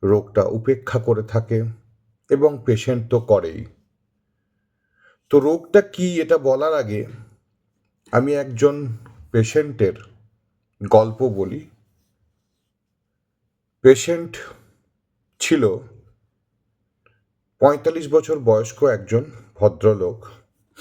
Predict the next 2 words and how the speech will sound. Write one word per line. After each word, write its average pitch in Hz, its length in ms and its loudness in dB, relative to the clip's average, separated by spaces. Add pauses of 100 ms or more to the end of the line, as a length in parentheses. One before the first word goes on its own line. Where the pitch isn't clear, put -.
(1900)
যার 131 280 2 (100)
কিনা, 135 360 0